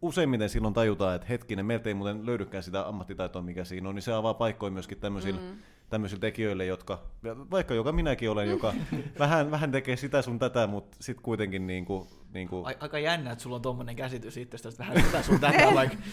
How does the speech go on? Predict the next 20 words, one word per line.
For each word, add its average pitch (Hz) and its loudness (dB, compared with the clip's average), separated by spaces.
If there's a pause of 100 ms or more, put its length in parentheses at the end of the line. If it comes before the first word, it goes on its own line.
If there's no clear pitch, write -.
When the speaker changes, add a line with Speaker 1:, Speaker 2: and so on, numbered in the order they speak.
(160)
Speaker 3:
niinku 135 0
sun 135 -2 (200)
graafinen 139 0
suunnittelu 123 -6
on 123 -2
oikeesti 120 -6
niinku 117 -8
semmonen 120 -6
kymmenen 120 -4
kautta 123 -4
viisi. 98 -4 (680)
Et 123 -8
jos - -6
sulla 175 0
on 135 -2
tommonen 123 -4
asia, 113 -10
niin... 104 -12
Ei, 110 -6
Speaker 1:
Niin, 113 0